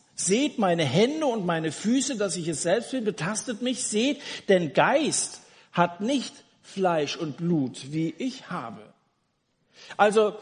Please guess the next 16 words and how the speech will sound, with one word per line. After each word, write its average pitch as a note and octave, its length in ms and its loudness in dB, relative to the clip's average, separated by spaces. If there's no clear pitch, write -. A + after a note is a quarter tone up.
dieser F#3 340 4
Auferstehungsleib A3 1160 0
ist A#3 260 -4
wirklich E3+ 340 0
greifbar. A#3+ 600 0
Jesus A#3+ 600 0
hat A3+ 240 -4
diesen A3 300 -2
Auferstehungsleib G#3+ 1400 0
nach G#3+ 240 0
diesen G#3 240 -4
drei F3 220 2
Tagen G3 360 0
im F3+ 140 -6
Grab E3 420 2
präsentiert F#3+ 1000 0